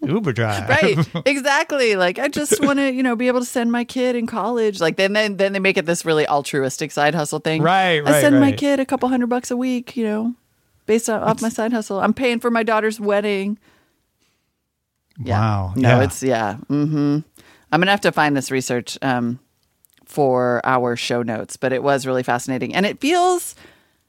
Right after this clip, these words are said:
Speaker 2: it, in your case, it's, you're, like, living the dream of the side hustle because
Speaker 1: Mm-hmm.
Speaker 2: in your case,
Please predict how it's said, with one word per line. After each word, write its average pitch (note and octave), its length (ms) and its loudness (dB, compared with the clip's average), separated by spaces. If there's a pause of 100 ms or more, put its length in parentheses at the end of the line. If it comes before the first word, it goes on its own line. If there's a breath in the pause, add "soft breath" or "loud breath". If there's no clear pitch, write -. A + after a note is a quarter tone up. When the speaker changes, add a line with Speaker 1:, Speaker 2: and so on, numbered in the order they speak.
(220)
Speaker 2:
it, A#3+ 240 0 (160)
in A3+ 160 4
your C#4+ 200 4
case, A3 320 0
it's, D#3+ 160 -8 (960)
you're, E3 540 0
like, D#4+ 200 0
living F#3 380 2
the D3+ 80 4
dream D3 460 0
of C3+ 240 2
the D#3 100 0
side D#3 260 2
hustle E3+ 460 -2 (340 soft breath)
because D#3 680 4
Speaker 1:
Mm-hmm. A#2 240 2 (160)
Speaker 2:
in D#3+ 140 2
your F#3+ 260 2
case, C#3 580 -2